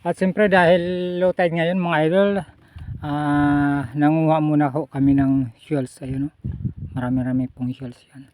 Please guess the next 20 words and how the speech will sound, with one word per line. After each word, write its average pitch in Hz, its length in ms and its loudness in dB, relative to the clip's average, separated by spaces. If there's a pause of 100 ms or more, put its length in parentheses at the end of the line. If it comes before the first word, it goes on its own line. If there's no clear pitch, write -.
(320)
At 180 200 2
siyempre, 190 320 4
dahil, 170 440 6
ah, 156 400 2
pamimingwit 160 720 -2
yung 156 240 -6
ating, 147 440 -4
ah, 139 360 -6 (380)
pinunta 143 460 0
sa 139 400 -8
laot, 139 480 0
ang - 240 2
aming 143 560 4
huli 147 440 4
sa 139 320 -2
araw 135 200 2
na 156 160 -2
ito, - 160 -4
mga 143 260 -4 (100)
idol. 170 200 -2